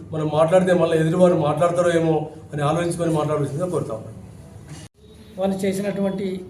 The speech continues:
Speaker 2: ఏవైతే అభాండాలు ఉన్నాయో వాళ్లకు కళ్ళు లేని కబోదులు అని నేను అనుకుంటున్నా. ఎందుకంటే జిల్లా అధ్యక్షులు గారికి నేను తెలియజేస్తున్నా,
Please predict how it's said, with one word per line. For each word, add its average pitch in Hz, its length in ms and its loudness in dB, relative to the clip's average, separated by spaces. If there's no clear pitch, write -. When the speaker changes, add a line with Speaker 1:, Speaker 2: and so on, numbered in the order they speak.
Speaker 2:
ఏవైతే 208 340 2
అభాండాలు 196 500 2
ఉన్నాయో 190 320 -2
వాళ్లకు 233 400 0
కళ్ళు 220 240 -2
లేని 220 560 0
కబోదులు 240 420 6
అని 226 260 0
నేను 214 140 -4
అనుకుంటున్నా. 202 520 -4
ఎందుకంటే 226 360 2
జిల్లా 214 260 0
అధ్యక్షులు 226 380 -2
గారికి 196 560 0
నేను 196 140 -2
తెలియజేస్తున్నా, 220 540 0